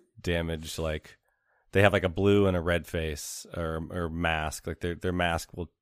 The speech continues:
is different color depending on how they're standing, and you can only hurt, like, I, I did a big slash, and only the red guys took damage,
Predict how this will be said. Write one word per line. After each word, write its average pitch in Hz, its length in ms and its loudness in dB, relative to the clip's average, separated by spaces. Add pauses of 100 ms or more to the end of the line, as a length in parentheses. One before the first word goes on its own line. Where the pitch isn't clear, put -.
(220)
is 87 240 -8
different 73 340 -10
color 85 280 0
depending 82 360 -2
on 78 80 -2
how 85 120 2
they're 78 120 -4
standing, 80 580 -2
and 78 300 -4
you 78 60 -4
can 87 120 -4
only 85 200 -2
hurt, 82 220 -2
like, 80 220 -4 (760)
I, 101 180 4
I 104 100 4
did 113 140 6
a 104 60 4
big 95 260 2
slash, 98 420 4
and 92 80 -10
only 98 180 0
the 85 120 -2
red 87 200 2
guys 80 280 0
took 80 200 -6
damage, 78 720 -4